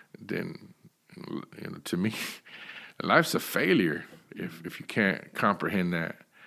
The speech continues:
The Lord loves us when we, you know, we, we're gonna die, and I wanna spend eternity with him. I don't wanna be here. You can have this world. I don't see nothing good in it. Uh, but keep, keep going. I kept going. I would, my,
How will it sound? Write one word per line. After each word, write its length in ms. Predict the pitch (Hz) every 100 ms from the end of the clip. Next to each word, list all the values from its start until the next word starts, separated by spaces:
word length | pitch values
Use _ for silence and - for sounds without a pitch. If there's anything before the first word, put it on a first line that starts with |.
| - -
The 80 | 87
Lord 220 | 101 117
loves 300 | 110 127 131
us 180 | 143 143
when 140 | 95
we, 140 | 98 107 95
you 120 | 98
know, 100 | 87
we, 300 | 87 104 87 -
we're 220 | 104 123
gonna 200 | 107 90
die, 320 | 101 123 139
and 260 | 110 85 - - - - -
I 80 | 104
wanna 160 | 208 220
spend 240 | - 120
eternity 420 | 120 170 190 139
with 240 | 87 80 85
him. 200 | 85 - _ _ - -
I 100 | -
don't 120 | 226
wanna 160 | 107 85
be 200 | 85 82
here. 140 | 98
You 140 | 104
can 160 | - 117
have 400 | 92 110 120 101
this 200 | 90 -
world. 280 | 82 80 90
I 80 | 147
don't 220 | 120 -
see 240 | - 98
nothing 320 | 95 104 98
good 180 | 90 90
in 140 | 82 80
it. 80 | - - - - - 175 - - _ -
Uh, 300 | 50 50 - - -
but 160 | 92 -
keep, 500 | 143 151 143 - - _
keep 400 | - 151 147 -
going. 520 | - 120 127 98 78 - - - - -
I 180 | 120 147
kept 320 | - 147 110
going. 280 | 120 131 117
I 120 | 147
would, 240 | 139 92
my, 380 | 95 110 110 -